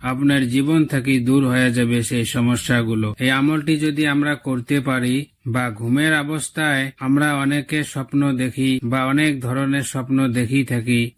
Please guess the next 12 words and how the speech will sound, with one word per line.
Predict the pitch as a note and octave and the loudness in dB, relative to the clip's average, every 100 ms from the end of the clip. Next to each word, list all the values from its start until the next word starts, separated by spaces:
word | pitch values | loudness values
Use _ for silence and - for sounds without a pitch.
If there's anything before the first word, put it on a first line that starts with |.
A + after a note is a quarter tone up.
| - | -4
কোনো | C#3 C#3 | 4 4
কোনো | C3+ C#3+ C#3+ | 4 2 2
সময় | - C#3+ C3+ B2+ B2 B2 _ _ | 0 0 2 0 -2 -6 _ _
এমন | A#2+ C3+ D3 | -2 0 2
হয় | C#3+ C#3 C#3+ | 0 0 -2
স্বপ্নে | B2 C3 B2+ C#3 C3+ | -4 -8 -4 -2 -2
দেখি | B2+ B2 C#3 C#3+ C#3 - | -4 -2 0 0 -2 -8
ঘুমানো | B2 A#2+ C3+ C#3+ D3+ | 0 2 4 2 -2
অবস্থায় | D3 C3+ C#3+ C#3 - C#3+ C3+ B2+ C3 _ _ | -2 -4 -4 -6 -4 -2 0 -2 -4 _ _
কেউ | D3+ D#3 | 0 2
মনে | D3+ D3 D3 D3+ | 2 2 0 0
হয় | D3 C#3+ C3 C#3 | 0 0 0 -4